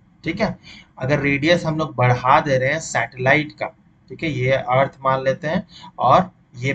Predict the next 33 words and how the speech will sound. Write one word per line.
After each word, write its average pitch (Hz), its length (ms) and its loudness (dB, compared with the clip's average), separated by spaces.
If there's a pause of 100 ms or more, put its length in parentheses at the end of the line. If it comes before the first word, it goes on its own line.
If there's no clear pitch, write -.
पहला 123 320 0
radius 147 500 -4
है 165 80 -2
और 151 160 0
ये 135 240 -6
दूसरा 120 340 -4
radius 110 540 -8
है, 110 80 -16 (440)
अगर 131 160 0
radius 131 440 -2
को 147 100 -6
हम 139 180 -4
लोग 147 180 -4
बढ़ा 127 380 2
देते 123 320 -6
हैं, 135 260 -6 (460)
तो 202 280 0 (260)
binding 139 400 0
energy 156 460 0
of, 156 120 4 (600)
of 139 220 2
a 156 80 -2
satellite 147 500 2
किस 156 180 -4
तरह 147 140 -2
से 147 160 -4
change 113 360 -6
होगा? 101 260 -10 (420)
It 127 100 -6
increases, 180 580 0
it 131 140 -2
decreases, 170 540 -2
it - 180 -8